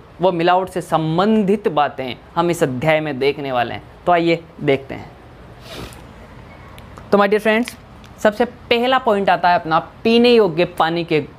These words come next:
गुण, कि अपन जो पानी पी रहे हैं उसमें कौन कौन से गुण होने चाहिए। तो पहला गुण होना चाहिए my dear friends कि पानी के अंदर हानि पहुंचाने वाले सूक्ष्म जीव नहीं होने चाहिए। अब अपने,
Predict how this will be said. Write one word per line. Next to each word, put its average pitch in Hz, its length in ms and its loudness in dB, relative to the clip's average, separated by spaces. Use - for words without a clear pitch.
गुण, 165 160 2
कि 196 60 2
अपन 208 200 0
जो 202 100 2
पानी 185 300 0
पी 220 280 2
रहे 165 140 2
हैं 127 320 -6
उसमें 202 320 2
कौन 247 280 2
कौन 214 260 0
से 208 180 0
गुण 170 280 0
होने 165 480 -2
चाहिए। 127 480 -4
तो 202 60 2
पहला 220 400 2
गुण 208 160 0
होना 202 260 0
चाहिए 190 200 0
my 170 100 4
dear 165 140 4
friends 202 260 0
कि 214 80 4
पानी 214 500 -2
के 247 160 -2
अंदर 196 440 -2
हानि 202 460 2
पहुंचाने 180 520 0
वाले 170 300 4
सूक्ष्म 214 680 0
जीव 165 380 4
नहीं 143 460 2
होने 147 320 0
चाहिए। 127 400 -4
अब 175 120 4
अपने, 180 320 -2